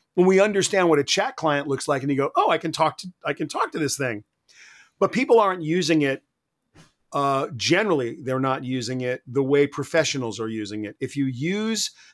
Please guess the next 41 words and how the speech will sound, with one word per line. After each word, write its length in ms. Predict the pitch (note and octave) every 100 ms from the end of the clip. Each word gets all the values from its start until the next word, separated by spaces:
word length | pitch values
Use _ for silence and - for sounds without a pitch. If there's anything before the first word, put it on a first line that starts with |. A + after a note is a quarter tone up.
| -
the 80 |
consumer 580 | - C#3+ - F3 F3+ E3
product 440 | B2+ D#3+ D#3+ C3+ -
for 80 |
twenty 260 | A2+ D3 C#3+
bucks 300 | C3+ C3+ -
a 20 |
month, 380 | B2+ B2+ A2 -
the 100 | A#2+
Chat 320 | A#2 C#3 C#3
G 160 | G#2+ C3
P 140 | B2+
T 160 | B2 B2+
Plus 400 | - A#2 - - _
product, 460 | D3 C3 G#2 - _ _ _ _ _ _ _ _
then, 380 | E3 G#3 G#3 G3+ - -
and 140 | F3
you 100 | E3
expect 440 | D#3 - G#3 G#3+
it 100 | F#3
to 140 | - D#3
do 360 | A2 C#3 E3+
all 140 | C#3+ C#3
kinds 340 | - D3 C3+
of 120 | C3
things, 580 | - C#3+ D3+ A3+ B3 - -
you're 220 | D#3+ E3+
gonna 180 | E3 E3
be 80 | C#3+
disappointed. 640 | A#2+ A2+ - G#2+ G#2 A2+ _
It's 140 | C#3
going 220 | - D3 C#3+
to 60 |
make 160 | C#3 C3
a 40 |
lot 240 | A#2 A#2 C#3
of 80 |
mistakes. 560 | E3+ - B2 A#2 A#2 -
It's 140 | C3+ A#2
going 400 | - C3+ C3+ B2+ -
to, 340 | C3+ B2+ B2